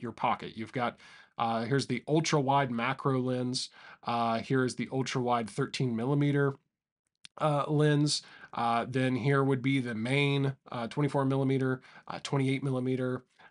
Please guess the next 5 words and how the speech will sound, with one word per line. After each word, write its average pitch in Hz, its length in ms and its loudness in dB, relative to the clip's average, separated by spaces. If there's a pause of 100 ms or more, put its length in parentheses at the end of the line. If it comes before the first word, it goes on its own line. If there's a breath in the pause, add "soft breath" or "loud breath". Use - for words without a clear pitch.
(120)
uh, 104 560 -2
thirty-five 185 500 0
millimeter, 180 580 2 (320 soft breath)
forty-eight 196 540 2
millimeter, 147 600 2